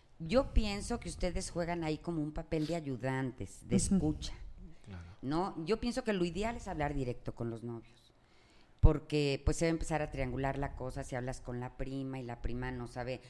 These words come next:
Speaker 1: a lo mejor la prima
Speaker 2: ¿Cómo
Speaker 1: no sabe
Speaker 2: está?
Speaker 1: cómo se sientan.
Speaker 2: Ok.
Speaker 1: Más bien hablar con ellos y decirles, "¿Cómo te sientes? ¿Quieres que platiquemos para ver qué vamos a hacer?". Y en el momento que, que veas a,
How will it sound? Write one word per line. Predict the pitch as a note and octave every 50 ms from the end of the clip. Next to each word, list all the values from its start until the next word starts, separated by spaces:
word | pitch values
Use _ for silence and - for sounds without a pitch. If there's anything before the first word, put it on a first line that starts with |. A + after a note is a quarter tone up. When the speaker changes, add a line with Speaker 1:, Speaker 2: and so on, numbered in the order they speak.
| - -
Speaker 1:
a | C#3+
lo | E3
mejor | F3 E3 F3+ F3+
la | F3 E3+ -
prima | D#3 D#3+ E3
Speaker 2:
¿Cómo | E3+ D#3 D3+ D3+
Speaker 1:
no | D#3
sabe | D3+ D#3 D3+
Speaker 2:
está? | E3 D#3+ D3+
Speaker 1:
cómo | D3+ D3+
se | D3 D3+ D3
sientan. | - - E3+ D#3+ - C#3+ C3+ - - -
Speaker 2:
Ok. | D3 E3+ - - D3+ D#3 -
Speaker 1:
Más | - E3 F3+ F#3 F3+
bien | F3 F#3+ F#3+
hablar | F#3 F3+ E3 D#3+ D#3+ - -
con | E3 D#3+ E3
ellos | E3 F3+ G#3+ G#3+ A#3 A#3 - F#3+
y | F3+
decirles, | D3 D3 C3+ - D3 D3 A2+ C3 C#3 -
"¿Cómo | - - D3 D#3 D3+
te | - D#3 D3+
sientes? | - - - E3+ F3 F3 F3+ F3+ F3+ F3+ - F#3 F3+ -
¿Quieres | - F3 F3 F3 -
que | - E3+
platiquemos | - C#3+ B2+ B2 - B2 - - - D#3+ E3+ F3+ F#3+ A3 C4 - - - - - -
para | - C3+ C3 C3
ver | B2+ C3 B2+ -
qué | - C3+
vamos | B2+ B2+ B2+ B2+ B2 -
a | A#2+
hacer?". | A#2 - - - D3 A2+ A2+ B2+ - - - - - - - - - - - - - - - - - - - - - - -
Y | F3+ F3 F3 F3 F3 F3 E3+ E3+ E3+ E3 D#3+ D#3+ - - - - - -
en | - F3+ F3+
el | F3 F3
momento | F#3 F#3+ G3 G3+ G#3 G3+ - B3+ B3+
que, | - G#3 G3+ F#3+ F#3 E3 - -
que | - F#3
veas | E3+ F3+ F#3 F#3+ G3 - -
a, | A3+ A3+ G#3+ G3 F#3